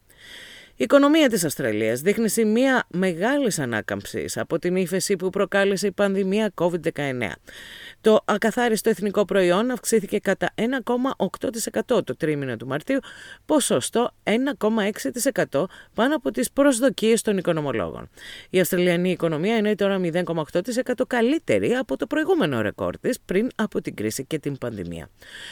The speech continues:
Τόσο οι επενδύσεις επιχειρήσεων όσο και οι οικονομίες των οικοκυριών συνέβαλαν σε αυτό το θετικό αποτέλεσμα. Ο Παγκόσμιος Οργανισμός Υγείας ενέκρινε το κινέζικο εμβόλιο covid δεκαεννέα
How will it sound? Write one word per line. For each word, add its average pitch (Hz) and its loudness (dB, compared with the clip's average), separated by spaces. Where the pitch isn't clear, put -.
Τόσο 196 2
οι 185 4
επενδύσεις 190 2
επιχειρήσεων 208 2
όσο 208 0
και 202 -2
οι 247 4
οικονομίες 220 0
των 208 -2
οικοκυριών 208 0
συνέβαλαν 180 -2
σε 185 -4
αυτό 127 0
το 170 -6
θετικό 147 -4
αποτέλεσμα. 78 -6
Ο - 6
Παγκόσμιος 269 6
Οργανισμός 254 4
Υγείας 240 4
ενέκρινε 180 2
το 180 -2
κινέζικο 180 -2
εμβόλιο 185 2
covid 165 -2
δεκαεννέα 170 0